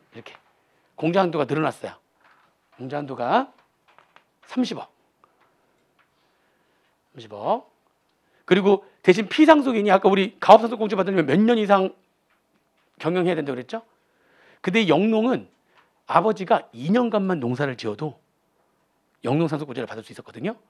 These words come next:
아, 이게 너무 짧아. 이것도 똑같이 몇 년간 했-, 아버지가 몇 년간 했어야 돼? 어, 똑같이 십 년. 어, 기간을 맞췄어요. 그리고 사후관리는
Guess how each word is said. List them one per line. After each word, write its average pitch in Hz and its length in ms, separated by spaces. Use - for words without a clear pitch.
아, 107 120
이게 107 140
너무 110 180
짧아. 185 300
이것도 143 220
똑같이 - 260
몇 131 100
년간 175 320
했-, 147 200
아버지가 131 280
몇 120 100
년간 156 360
했어야 135 260
돼? 156 140
어, 147 120
똑같이 220 260
십 269 80
년. 208 240
어, 107 240
기간을 220 260
맞췄어요. 127 440
그리고 233 200
사후관리는 254 640